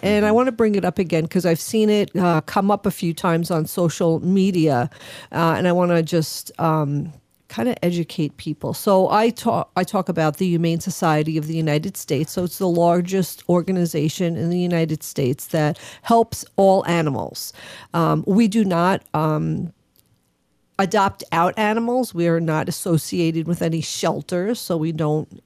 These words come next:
Speaker 1: um, adopt out cats and dogs. What we work on is legislation. So we work on legislation, and we work on passing laws and o-,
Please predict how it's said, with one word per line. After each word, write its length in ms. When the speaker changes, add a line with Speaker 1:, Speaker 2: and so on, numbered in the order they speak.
Speaker 1:
um, 320
adopt 400
out 200
cats 460
and 120
dogs. 380
What 160
we 100
work 320
on 180
is 160
legislation. 1000
So 140
we 140
work 240
on 140
legislation, 760
and 100
we 120
work 540
on 300
passing 500
laws 540
and 200
o-, 220